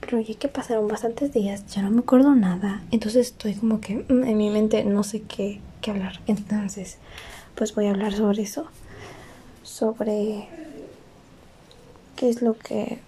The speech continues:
me gusta, lo cual no sé. Bueno, en fin, amo la pizza.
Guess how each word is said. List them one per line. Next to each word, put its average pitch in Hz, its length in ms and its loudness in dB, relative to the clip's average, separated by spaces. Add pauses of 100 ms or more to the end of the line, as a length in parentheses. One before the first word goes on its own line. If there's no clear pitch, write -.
(140)
me 214 120 2
gusta, - 640 -4 (420)
lo - 140 -20
cual - 200 -8
no - 120 -14
sé. - 160 -20 (360)
Bueno, 220 200 4
en 202 40 2
fin, 208 240 2
amo 208 160 4
la 190 140 2
pizza. - 300 -8